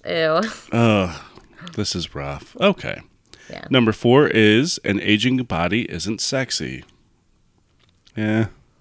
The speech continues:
Speaker 1: I mean,
Speaker 2: <laughs>
Speaker 1: you
Speaker 2: I
Speaker 1: know,
Speaker 2: mean, I
Speaker 1: here's
Speaker 2: guess
Speaker 1: the thing. Okay, here's the thing, right? Like, I think what I gather from this is, like,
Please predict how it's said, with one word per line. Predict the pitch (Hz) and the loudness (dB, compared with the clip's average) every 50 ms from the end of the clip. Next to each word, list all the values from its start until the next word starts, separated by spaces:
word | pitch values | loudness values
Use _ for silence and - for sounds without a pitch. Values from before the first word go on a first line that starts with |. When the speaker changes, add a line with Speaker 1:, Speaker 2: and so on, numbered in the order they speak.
| _ _ _ _ _ _ _ _ _ _ _ _ _ _ _ _ _ _ _ _ _ _ _ _ _ _ _ - - _ _ _ _ - | _ _ _ _ _ _ _ _ _ _ _ _ _ _ _ _ _ _ _ _ _ _ _ _ _ _ _ -20 -20 _ _ _ _ -2
Speaker 1:
I | - 370 | -2 0
mean, | 370 392 392 381 381 381 370 | 0 0 -2 -2 -2 -2 -4
Speaker 2:
<laughs> | 359 - _ - 156 - - - - 147 - - - - - - - - _ - | -6 -4 _ 0 0 0 0 -2 -4 -4 -4 -4 -18 -20 -20 -20 -20 -16 _ 0
Speaker 1:
you | 294 | 2
Speaker 2:
I | 381 | 4
Speaker 1:
know, | |
Speaker 2:
mean, | 359 392 392 | 4 6 6
I | |
Speaker 1:
here's | 370 392 | 4 4
Speaker 2:
guess | 415 - | 4 2
Speaker 1:
the | 320 - | 2 4
thing. | - 240 190 160 156 147 - | 4 6 6 6 6 4 4
Okay, | 190 214 233 190 208 | 2 4 4 4 2
here's | 247 269 277 254 | 2 -2 -2 -2
the | 220 208 | -4 -4
thing, | - 156 123 95 101 | -2 -2 -4 -4 -6
right? | 117 113 117 123 - - _ _ - | -8 -6 -6 -6 -6 -8 _ _ -2
Like, | 208 220 220 - | 0 0 2 2
I | 233 277 | 0 -2
think | 277 - 349 349 339 285 - - - _ _ _ _ _ _ _ _ - - - _ _ _ _ _ _ _ _ | -2 -2 -4 -4 -4 -6 -10 -14 -20 _ _ _ _ _ _ _ _ -20 -20 -20 _ _ _ _ _ _ _ _
what | - 185 185 202 208 196 - | -10 -4 2 2 4 4 6
I | 156 165 170 | 6 6 6
gather | 180 185 208 214 220 226 226 | 6 4 4 4 4 4 2
from | 220 269 233 | 0 0 0
this | 233 233 226 226 | 0 0 0 -2
is, | 208 185 | 0 2
like, | 175 160 160 | 2 2 2